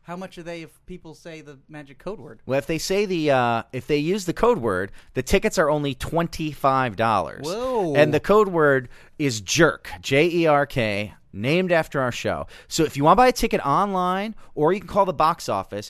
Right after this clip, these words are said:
Speaker 2: if you tell them the code jerk, J E R K, you can get a ticket for twenty-five bucks. They're doing this just for our listeners, which is awesome.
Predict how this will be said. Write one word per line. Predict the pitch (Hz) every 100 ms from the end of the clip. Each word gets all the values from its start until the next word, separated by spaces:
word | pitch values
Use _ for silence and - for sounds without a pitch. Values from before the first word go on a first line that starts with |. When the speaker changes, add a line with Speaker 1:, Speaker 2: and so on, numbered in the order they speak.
| - -
Speaker 2:
if | 120
you | 175
tell | - 202
them | 214
the | 151
code | - 185 170 107
jerk, | 156 208 110 -
J | 143 156
E | 156
R | 147
K, | - 120 - -
you | -
can | 165
get | 175
a |
ticket | 165 175 160
for | - 135
twenty-five | - 143 147 147 - 135 131 120 -
bucks. | 120 -
They're | 101
doing | 123 143
this | 131 107
just | - 127
for | - 123
our | 113
listeners, | 113 123 98 92
which | 110 -
is | 101 -
awesome. | 110 87 -